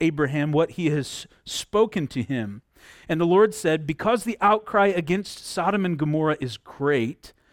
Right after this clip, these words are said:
and because their sin is very grave, I will go down now and see whether they have done altogether according to the outcry against it that has come to me.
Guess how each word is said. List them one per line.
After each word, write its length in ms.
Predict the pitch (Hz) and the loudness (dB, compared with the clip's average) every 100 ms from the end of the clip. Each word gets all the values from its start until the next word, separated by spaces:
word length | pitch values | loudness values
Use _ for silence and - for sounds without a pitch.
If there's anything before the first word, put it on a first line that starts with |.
| _ _ 127 | _ _ -6
and 80 | |
because 340 | 139 139 196 151 | -4 0 -2 0
their 140 | 160 | -2
sin 380 | - - 202 196 | -2 -4 0 0
is 140 | 147 | 0
very 280 | 131 160 175 | -2 0 0
grave, 640 | 160 127 110 104 110 139 _ _ _ _ _ - | 0 -2 0 0 -4 -6 _ _ _ _ _ -4
I 140 | 135 | 0
will 120 | 175 | 0
go 160 | 185 185 | 2 0
down 420 | 147 151 160 180 | 2 0 2 2
now 340 | 143 117 120 139 | 2 2 0 -2
and 180 | 131 123 | -4 -6
see 340 | - - 202 | -8 -4 -2
whether 300 | 156 123 127 | 0 -2 -2
they 140 | 123 123 | -2 -2
have 180 | 123 | -2
done 220 | 123 127 123 | -2 -2 -2
altogether 760 | 131 175 - 233 156 123 123 | 0 -2 -2 -4 -2 -2 -4
according 540 | - - - 165 180 175 | -6 -6 -2 0 0 -2
to 120 | 151 | -2
the 160 | 123 - | -4 0
outcry 680 | 139 170 - - 160 156 156 | -2 -2 -6 -2 2 2 0
against 640 | 143 127 - 165 175 - - | -4 -6 -2 -2 -4 -10 -14
it 340 | 107 107 - - _ _ _ - | -12 -12 -14 -20 _ _ _ -6
that 120 | 120 | -4
has 220 | 117 110 | -2 -6
come 280 | - 131 123 | -4 -2 -2
to 140 | - 117 | -2 -2
me. 440 | 127 113 85 | 0 -2 -4